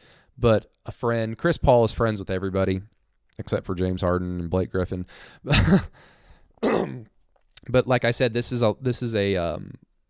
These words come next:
this is a loss that affected a lot of people. So,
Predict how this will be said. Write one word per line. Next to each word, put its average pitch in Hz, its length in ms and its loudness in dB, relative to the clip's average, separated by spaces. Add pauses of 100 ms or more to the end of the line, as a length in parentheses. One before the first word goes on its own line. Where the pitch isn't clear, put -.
this - 180 -10
is 107 60 -6
a 117 60 0
loss 110 520 2
that 90 260 -4 (260)
affected 104 400 -4
a 95 40 -2
lot 92 260 0
of 90 80 -8
people. 98 420 -6
So, 87 380 0